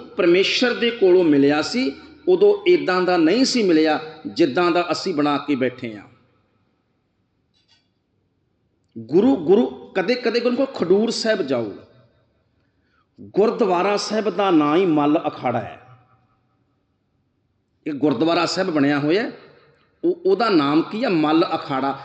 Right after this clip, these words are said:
ਮੱਲ ਅਖਾੜਾ ਕੀ ਹੁੰਦਾ? ਅਖਾੜੇ ਦਾ ਅਰਥ ਹੁੰਦਾ ਗਰਾਊਂਡ।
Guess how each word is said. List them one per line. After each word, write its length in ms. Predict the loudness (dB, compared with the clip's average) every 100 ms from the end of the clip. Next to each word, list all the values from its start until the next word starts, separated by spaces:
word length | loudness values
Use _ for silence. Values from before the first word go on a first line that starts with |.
| -8
ਮੱਲ 340 | -4 0 0 0
ਅਖਾੜਾ 340 | -2 -2 -2 -2
ਕੀ 160 | -2
ਹੁੰਦਾ? 340 | -2 -2 -4 -6 -14 -8
ਅਖਾੜੇ 420 | -6 -4 0 2
ਦਾ 180 | 2 0 -2
ਅਰਥ 180 | -4 -4
ਹੁੰਦਾ 220 | -2 -2
ਗਰਾਊਂਡ। 420 | 0 0 2 0